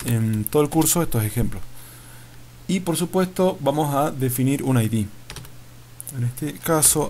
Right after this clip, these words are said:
I D A P P guion medio seis, porque ya estamos en el video número seis. Luego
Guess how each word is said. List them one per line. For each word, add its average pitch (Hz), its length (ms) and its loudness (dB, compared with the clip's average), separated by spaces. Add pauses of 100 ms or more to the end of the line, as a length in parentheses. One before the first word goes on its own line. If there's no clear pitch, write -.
I 139 100 0
D 143 300 -2 (220)
A 131 80 0
P 123 160 0
P 127 280 2 (200)
guion 123 260 4
medio 123 300 4
seis, 127 260 2
porque 120 160 2
ya 110 60 0
estamos 123 340 2
en 113 60 2
el 104 60 0
video 117 340 4
número 113 240 2
seis. - 320 -4 (1600)
Luego 170 460 6